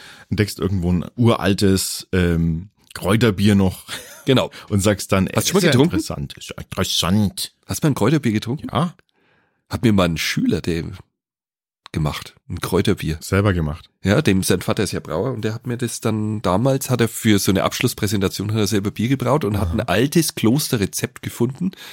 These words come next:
Speaker 2: Also es war natürlich nicht nach dem deutschen Reinheitsgebot. Und da war ein Kräutertee mit drinnen.
Speaker 1: Ach du, aber du meinst jetzt, äh, meinst, ah, warte mal, du meinst jetzt nicht die Biervorgänger ohne, ohne Getreide,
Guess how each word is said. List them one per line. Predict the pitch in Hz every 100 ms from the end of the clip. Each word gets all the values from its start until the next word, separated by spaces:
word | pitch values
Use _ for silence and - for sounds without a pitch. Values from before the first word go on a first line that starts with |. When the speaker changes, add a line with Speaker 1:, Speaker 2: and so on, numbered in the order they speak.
| - - - _ _
Speaker 2:
Also | 92 90
es | 87
war | 92
natürlich | 92 101 87
nicht | 101
nach | 107
dem | 95
deutschen | 90 95 -
Reinheitsgebot. | 85 87 110 - 123 139 170 - - -
Und | 95
da | 98
war | 113
ein | 131 -
Kräutertee | - 123 151 131 - 127 151
mit | 143 98 -
drinnen. | 95 82 80
Speaker 1:
Ach | 113
du, | 127 123 -
aber | 110
du | 113
meinst | 110 127 131
jetzt, | 127 - - -
äh, | 107 101
meinst, | 92 110 151 - -
ah, | 87 - - 82
warte | 85 117
mal, | 85
du | 87
meinst | 92 110 -
jetzt | 113 -
nicht | 120 - -
die | 104 98 - -
Biervorgänger | 107 113 - 101 95 95 95 90
ohne, | - 107 104 92 90 85 82 _ _ _ _ _
ohne | 101 95 92 85 82 80 76 _ _ -
Getreide, | - - 87 82 78 73